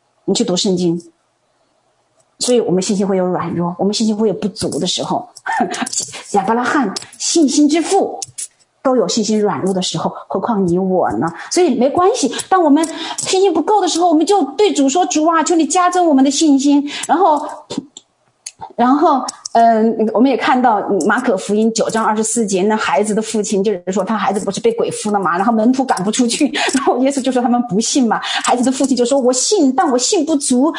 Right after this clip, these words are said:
求主帮助。”所以若是我们信心不够的话，我们一定要求主帮助。阿们。所以信心有大小，信心是成长的，是有一个过程的。那么我们不要灰心，不要丧胆，我们只要把我们的，嗯，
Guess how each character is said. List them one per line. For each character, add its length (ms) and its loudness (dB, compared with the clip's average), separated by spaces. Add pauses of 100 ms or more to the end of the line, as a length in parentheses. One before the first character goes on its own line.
(160)
求 220 0
主 200 2
帮 420 2
助。” 280 2 (320)
所 180 0
以 180 0 (260)
若 100 0
是 80 0
我 80 0
们 100 2
信 160 0
心 140 0
不 80 -4
够 200 0
的 80 0
话， 160 0 (200)
我 60 2
们 180 4
一 200 2
定 140 0
要 160 0
求 200 -2
主 240 -6
帮 100 -4 (100)
助。 140 -8 (160)
阿 100 -2
们。 100 4 (420)
所 140 0
以 100 0
信 200 2
心 120 0
有 100 0
大 220 -4
小， 240 -4
信 140 2
心 100 2
是 100 -4
成 320 0
长 220 0
的， 100 0 (220)
是 100 2
有 60 4
一 60 0
个 80 2
过 260 0
程 220 -2
的。 120 0 (160)
那 60 2
么 120 4
我 120 0
们 180 2
不 200 4
要 180 6
灰 240 0
心， 240 2
不 80 2
要 120 4
丧 280 0
胆， 140 2
我 60 0
们 140 4
只 300 0
要 260 2 (200)
把 120 4
我 80 6
们 180 4
的， 160 4 (300)
嗯， 280 2